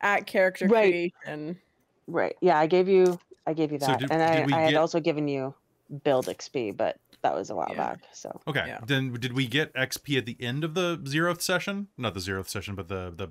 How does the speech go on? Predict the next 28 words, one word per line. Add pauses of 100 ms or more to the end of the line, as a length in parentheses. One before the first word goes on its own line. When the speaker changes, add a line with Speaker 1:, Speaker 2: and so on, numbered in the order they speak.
(140)
Speaker 3:
mm, (120)
Speaker 2:
Um,
Speaker 3:
island?
Speaker 1:
No, (220)
we
didn't.
I
went
and
Speaker 2:
we
Speaker 1:
watched
Speaker 2:
did.
Speaker 1:
the
end.
We
did
Speaker 3:
Yeah.
Speaker 1:
not
get
any
experience.
Speaker 2:
Yeah,
and
I
can't
remember
if
I